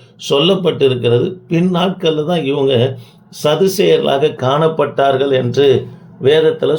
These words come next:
சொல்லப்படுகிறது. தேவ பிள்ளைகளே, அது மாத்திரமல்ல, இவர்கள் லேவி கோத்திரத்தை சேர்ந்தவர்களாக இருந்தாங்க. இந்த சதுசேயர், பரிசேயர் என்கின்ற பிரிவு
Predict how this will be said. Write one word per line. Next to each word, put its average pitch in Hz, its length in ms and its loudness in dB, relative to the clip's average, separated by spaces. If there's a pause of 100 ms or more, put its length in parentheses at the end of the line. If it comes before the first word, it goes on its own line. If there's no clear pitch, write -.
சொல்லப்படுகிறது. 120 880 0
தேவ 151 340 2
பிள்ளைகளே, 127 680 0 (140)
அது 123 200 0
மாத்திரமல்ல, 135 1000 -2 (380)
இவர்கள் 143 420 2
லேவி 180 440 2
கோத்திரத்தை 147 580 0 (100)
சேர்ந்தவர்களாக 127 600 0
இருந்தாங்க. 113 560 0 (1200)
இந்த 135 380 0 (100)
சதுசேயர், 143 640 -2
பரிசேயர் 139 540 0
என்கின்ற 123 440 -2
பிரிவு 143 580 -2